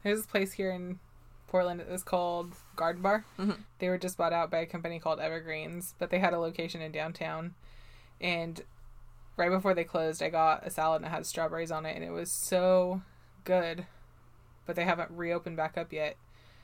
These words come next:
Speaker 1: And I'm like, "Come on, man. I want your strawberry salad." <laughs>
Speaker 2: Yeah.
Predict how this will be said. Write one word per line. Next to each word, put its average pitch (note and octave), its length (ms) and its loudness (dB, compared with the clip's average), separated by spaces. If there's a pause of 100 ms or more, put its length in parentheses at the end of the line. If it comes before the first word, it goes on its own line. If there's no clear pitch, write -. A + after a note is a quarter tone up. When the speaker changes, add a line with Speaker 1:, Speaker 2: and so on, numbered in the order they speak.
(300)
Speaker 1:
And E3+ 60 -6
I'm E3+ 60 -8
like, E3 180 -6
"Come - 180 -6
on, D#3 100 -6
man. G#3 400 -8 (200)
I F3+ 60 -10
want G3+ 160 -6
your G3+ 100 -8
strawberry F#3+ 360 -6
salad." - 440 -14
<laughs> - 60 -8 (380)
Speaker 2:
Yeah. B3 180 2